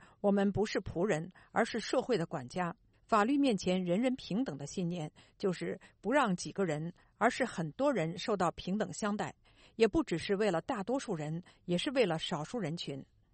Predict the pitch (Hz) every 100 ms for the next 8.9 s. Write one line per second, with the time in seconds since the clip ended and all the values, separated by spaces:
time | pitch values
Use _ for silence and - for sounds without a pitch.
0 | _ _ - 233 220 220 247 - 185 170
1 | 160 _ _ _ - 233 220 226 226 240
2 | 185 233 262 220 196 160 185 202 202 -
3 | _ - 233 233 208 214 262 220 165 180
4 | 165 - _ _ - 214 311 330 - 180
5 | 220 170 185 196 254 165 175 240 170 -
6 | 226 208 147 151 214 156 190 - - -
7 | 240 247 - 233 180 165 196 - 180 -
8 | 190 - - 196 - 196 - - -